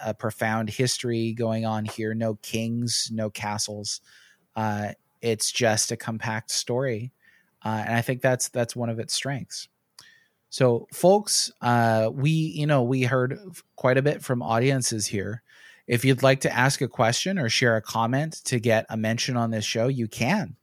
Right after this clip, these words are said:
Just keep an eye out on my Twitter at the Well Read Mage, where I announce the topics for each Magecast episode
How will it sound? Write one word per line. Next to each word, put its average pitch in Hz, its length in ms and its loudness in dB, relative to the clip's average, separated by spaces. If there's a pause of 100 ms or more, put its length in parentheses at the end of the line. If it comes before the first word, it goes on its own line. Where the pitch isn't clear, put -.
(340)
Just 120 200 -4
keep 123 200 2
an 123 120 2
eye 120 240 4
out 135 200 4
on 123 120 -2
my 113 140 2
Twitter 135 340 2
at 117 200 -2
the 120 80 -2
Well 117 180 2
Read 117 200 2
Mage, 120 280 0
where 117 140 2
I 110 100 4
announce 117 340 0
the 117 80 -6
topics 117 400 0
for - 140 -12
each 135 260 -6
Magecast 156 540 0
episode 120 400 0